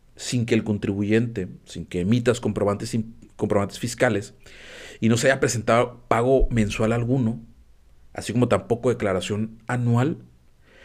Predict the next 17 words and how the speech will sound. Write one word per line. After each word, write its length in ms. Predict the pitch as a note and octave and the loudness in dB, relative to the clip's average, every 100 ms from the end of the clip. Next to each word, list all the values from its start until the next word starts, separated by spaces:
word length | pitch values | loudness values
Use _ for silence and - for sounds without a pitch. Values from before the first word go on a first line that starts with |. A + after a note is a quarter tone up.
| - - | -18 -4
la 220 | A2+ A#2 | -2 0
autoridad 800 | A2+ - B2 G#2+ G2+ E3+ - - - - - - | -2 0 2 4 4 2 0 -12 -20 -20 -20 2
puede 200 | D3 C#3+ | 4 4
suspender 580 | C#3 - - G#2+ A2 A2 | 0 -2 0 2 0 2
tu 120 | G#2 | 0
R 140 | G2+ | 0
F 120 | F#2+ | -4
C. 200 | F2+ - - _ _ - - - - - - - - - - - | -8 -14 -20 _ _ -20 -20 -20 -20 -20 -20 -20 -20 -20 -20 -12
Adicionalmente 1000 | - A2+ G#2 - G#2 A#2 C3 C3+ C3 A#2+ | -4 -4 -2 0 0 -2 -4 -4 -2 0
a 80 | A#2+ | 2
esto, 580 | A#2 A#2+ - C3+ C3 - - - _ | 2 0 -6 -6 -6 -8 -18 -20 _
a 40 | - | -14
estas 220 | - A#2+ | -12 -8
cosas 280 | B2+ B2 A#2+ | -4 -2 0
malas 320 | A#2 A#2+ A#2+ | 0 0 -2
que 100 | G#2+ | -4
mencionamos, 580 | F#2+ F#2+ F#2+ G2+ B2+ | -6 -6 -4 -4 -4